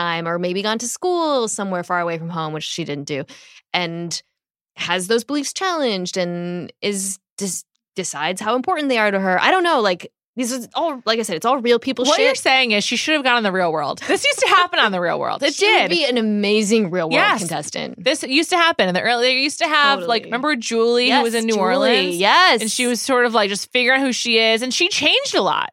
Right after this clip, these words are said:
Speaker 2: because she
Speaker 1: Mm.
Speaker 2: was exposed to new people.
Speaker 1: Come On Be My Baby Tonight.
Speaker 2: Come On Be My Baby
Speaker 1: <laughs>
Speaker 2: Tonight.
Speaker 1: All-time banger.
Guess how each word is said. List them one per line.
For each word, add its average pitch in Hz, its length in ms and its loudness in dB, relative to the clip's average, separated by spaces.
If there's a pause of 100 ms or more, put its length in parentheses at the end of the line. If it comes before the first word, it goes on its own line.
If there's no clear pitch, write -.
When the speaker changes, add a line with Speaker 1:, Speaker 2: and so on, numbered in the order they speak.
(160)
Speaker 2:
because 302 220 0
she 233 100 -2
Speaker 1:
Mm. 320 40 2
Speaker 2:
was 320 100 0
exposed 247 540 0
to 254 40 -10
new 233 140 0
people. 202 480 -2
Speaker 1:
Come 175 160 -2
On 185 100 2
Be 190 140 0
My 185 120 2
Baby 185 280 0
Tonight. 185 220 -4
Speaker 2:
Come 381 140 4
On 480 180 2
Be 440 100 6
My 466 200 4
Baby 381 320 4
Speaker 1:
<laughs> 427 40 0
Speaker 2:
Tonight. 330 400 2
Speaker 1:
All-time 240 460 2
banger. 185 360 0